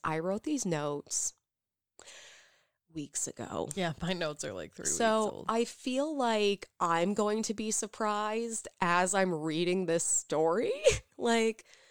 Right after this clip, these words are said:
Speaker 1: "Oh my God, that's so cool. I wonder what happens next." And then I continue to read my notes. So today I am covering Fatime Al-Fihir.
Speaker 2: Okay.
Speaker 1: So, uh, Fa-,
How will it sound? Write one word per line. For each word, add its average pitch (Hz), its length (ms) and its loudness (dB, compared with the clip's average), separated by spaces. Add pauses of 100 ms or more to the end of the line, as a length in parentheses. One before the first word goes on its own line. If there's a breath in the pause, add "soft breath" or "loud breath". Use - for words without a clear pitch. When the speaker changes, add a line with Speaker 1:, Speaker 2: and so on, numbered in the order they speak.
(460 soft breath)
Speaker 1:
"Oh 339 200 2
my 427 200 6
God, 403 280 2
that's 330 220 2
so 339 300 2
cool. 359 340 2
I 285 60 6
wonder 294 280 4
what 294 160 2
happens 302 460 0
next." 330 560 2
And 190 180 4
then 175 140 4
I 170 140 4 (100)
continue 170 480 2
to 170 160 -2
read 156 220 -4
my - 100 -2
notes. - 400 -4 (520 loud breath)
So 214 300 4
today 202 440 0
I 185 100 2
am 208 180 2
covering 165 560 0 (320 loud breath)
Fatime 226 560 0
Al-Fihir. 185 760 -2 (800)
Speaker 2:
Okay. 269 180 -8 (640 loud breath)
Speaker 1:
So, 196 560 2
uh, 175 320 2 (360)
Fa-, - 280 -2